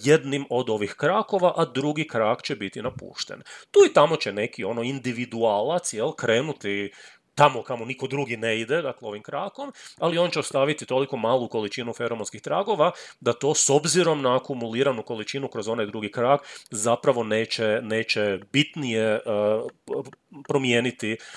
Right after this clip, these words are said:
ovu dinamiku. A, sad je jasno i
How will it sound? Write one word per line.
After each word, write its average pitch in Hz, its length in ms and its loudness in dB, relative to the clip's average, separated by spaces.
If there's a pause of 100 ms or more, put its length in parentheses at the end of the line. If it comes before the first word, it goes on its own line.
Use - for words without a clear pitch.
(280)
ovu 107 200 0
dinamiku. 104 680 -8 (480)
A, 113 560 4 (120)
sad 233 260 0
je 302 120 2
jasno 285 640 2
i 220 380 0